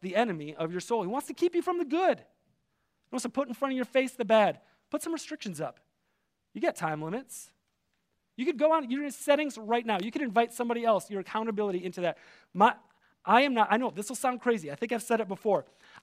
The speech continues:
I cannot set, I cannot install apps on my phone because I don't have Facebook on my phone. And I know how easy it is to get it back on my phone. And I don't want it on my phone.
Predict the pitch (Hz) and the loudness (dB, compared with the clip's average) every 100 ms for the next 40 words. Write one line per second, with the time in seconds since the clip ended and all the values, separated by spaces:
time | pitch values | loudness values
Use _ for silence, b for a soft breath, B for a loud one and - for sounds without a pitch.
0 | - 233 254 285 208 208 233 - - - | 4 4 4 0 4 6 4 2 -10 -14
1 | - 220 220 _ 208 233 233 254 277 - | -4 -2 -2 _ 0 2 4 4 2 0
2 | 233 220 190 - 190 170 151 - 139 117 | 0 4 2 4 0 2 0 -2 -12 -14
3 | _ _ _ _ _ _ _ _ 208 262 | _ _ _ _ _ _ _ _ 0 6
4 | 302 202 220 - b - 220 202 240 - | 8 8 4 -6 b 2 2 4 2 2
5 | 254 254 208 160 156 147 - 127 123 b | 0 -2 -2 -2 0 -2 -4 -6 -10 b
6 | b - 208 214 226 262 277 269 277 330 | b 0 4 4 2 2 0 0 0 2
7 | 269 208 180 202 226 240 240 185 247 269 | 2 0 0 -2 0 2 2 4 2 4
8 | 202 185 170 147 - 147 127 b - 214 | 6 6 4 -2 -6 -8 -12 b 2 6
9 | 247 311 254 311 381 240 190 180 160 - | 6 4 4 6 8 8 8 4 -2 -4
10 | 156 123 | -6 -8